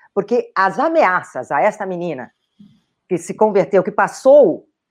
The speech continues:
e ninguém sabe ainda exatamente o que que ela passou ali, né, na mão dos sequestradores, é, durante todo esse período.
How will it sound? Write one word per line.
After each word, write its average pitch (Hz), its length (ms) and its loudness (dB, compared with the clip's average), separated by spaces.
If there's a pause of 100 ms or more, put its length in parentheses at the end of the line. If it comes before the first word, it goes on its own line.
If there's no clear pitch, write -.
(140)
e 190 60 -10
ninguém 240 240 -4
sabe 233 420 -2
ainda 160 680 -6
exatamente 190 760 -6
o 185 40 -14
que 226 80 -8
que - 80 -12
ela 202 100 -4
passou 202 640 -2
ali, 147 320 -2 (760)
né, 175 280 -2
na 170 160 0
mão 170 300 -2
dos 156 220 -12
sequestradores, 147 960 -6 (500)
é, 170 340 4
durante 180 340 -2
todo 170 160 0
esse - 160 -6
período. 139 360 -8